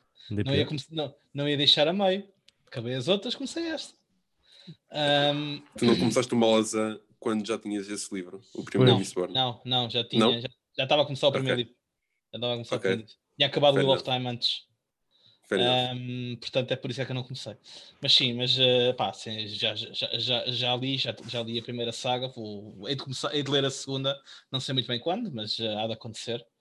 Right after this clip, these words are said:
Speaker 2: Eh, porque agora também estou a ler o Elder Empire, que era uma, uma sa-, uma, são duas trilogias que, hum,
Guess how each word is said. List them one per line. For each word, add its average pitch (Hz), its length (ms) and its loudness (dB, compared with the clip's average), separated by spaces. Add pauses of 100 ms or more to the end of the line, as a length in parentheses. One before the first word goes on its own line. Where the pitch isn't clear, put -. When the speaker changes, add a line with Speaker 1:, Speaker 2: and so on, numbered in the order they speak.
(440)
Speaker 2:
Eh, 135 140 4
porque - 220 -8
agora 131 220 4
também 131 240 -4
estou 131 220 -4
a 127 60 -2
ler 127 120 2
o 123 120 0
Elder 120 300 0
Empire, 123 540 0
que 117 60 -8
era 110 140 -4
uma, 113 360 -6
uma 110 180 -8
sa-, - 260 -4
uma, 120 360 -4
são 131 180 -6
duas 131 220 0
trilogias 120 680 -2
que, 110 420 -4
hum, 107 300 -10